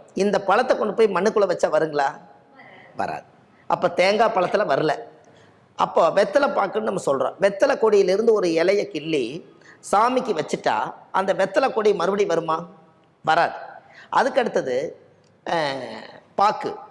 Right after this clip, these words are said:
பாக்கு என்பது ஒரு பெரிய மரம். அந்த மரத்துல இவ்வளவு பெரிய பாக்கு இருக்கும். இந்த பாக்கை நாலு அஞ்சா வகுந்து, அதுல இருந்து பிச்சு, அதை சாயம் போட்டு, அது ஒரு ப்ரௌன் கலர்ல பாக்கு வச்சு,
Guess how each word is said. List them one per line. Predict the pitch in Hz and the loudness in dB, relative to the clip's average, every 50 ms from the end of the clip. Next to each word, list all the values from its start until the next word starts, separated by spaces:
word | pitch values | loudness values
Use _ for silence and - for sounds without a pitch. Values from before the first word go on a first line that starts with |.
| - - | -10 -2
பாக்கு | - 185 220 254 254 254 262 | 2 2 2 2 2 2 2
என்பது | 233 202 185 180 196 208 233 | 2 2 2 2 2 2 4
ஒரு | 208 190 165 | 2 2 0
பெரிய | - 160 160 180 202 220 233 | 0 0 0 2 2 2 2
மரம். | 214 165 135 131 151 151 - - - - - | 2 2 0 0 0 -2 -4 -10 -18 -16 -8
அந்த | - 156 160 | -4 -4 -2
மரத்துல | 151 165 180 214 214 254 233 | 0 0 0 0 0 0 0
இவ்வளவு | 196 165 160 190 202 196 | 0 2 2 2 2 2
பெரிய | 185 170 165 147 | 0 -2 -4 -2
பாக்கு | - 151 151 151 - 180 | -2 -2 -2 -2 -4 -6
இருக்கும். | 135 - - - - _ _ _ _ _ _ - | -8 -8 -10 -16 -18 _ _ _ _ _ _ -6
இந்த | 165 160 165 160 | -4 -4 -2 0
பாக்கை | - 175 185 214 202 - 196 | 2 2 2 2 2 0 0
நாலு | 160 151 151 165 175 190 190 180 | 0 2 2 2 4 4 4 4
அஞ்சா | 160 156 175 180 156 196 185 | 2 0 -4 -2 0 0 0
வகுந்து, | 165 143 147 143 170 165 143 151 175 214 226 - - - - - _ _ _ - | 0 0 0 0 0 0 0 0 0 -2 -2 -4 -12 -20 -20 -20 _ _ _ -4
அதுல | - 151 180 202 208 208 | -2 0 0 2 0 2
இருந்து | 196 190 202 214 214 208 226 254 - - - - - - - - _ _ _ _ | 2 2 2 2 2 2 2 2 2 0 -2 -8 -12 -14 -16 -18 _ _ _ _
பிச்சு, | - 185 185 - - 208 202 220 - - - - - - - | -2 -2 0 -2 0 0 0 0 0 -4 -8 -14 -18 -8 -4
அதை | - 175 170 175 165 | -2 0 2 2 0
சாயம் | - - 190 185 220 240 233 226 202 | 0 0 0 2 4 4 2 2 0
போட்டு, | 180 165 151 - - 180 214 233 - - - - - _ _ _ | -2 -2 0 0 0 -2 -2 -4 -8 -14 -20 -20 -20 _ _ _
அது | - - 185 190 185 | -4 -2 0 0 0
ஒரு | 180 165 147 | 0 0 0
ப்ரௌன் | 135 196 208 233 254 262 233 | 2 2 2 2 0 0 -2
கலர்ல | - 202 185 180 180 180 196 202 185 | -2 0 0 0 0 -2 -4 -4 -2
பாக்கு | - 165 175 180 - 185 | -2 -2 -2 -2 -4 -6
வச்சு, | 156 139 - - - 214 226 - - - | -8 -8 -6 -2 -2 -2 -2 -2 -10 -20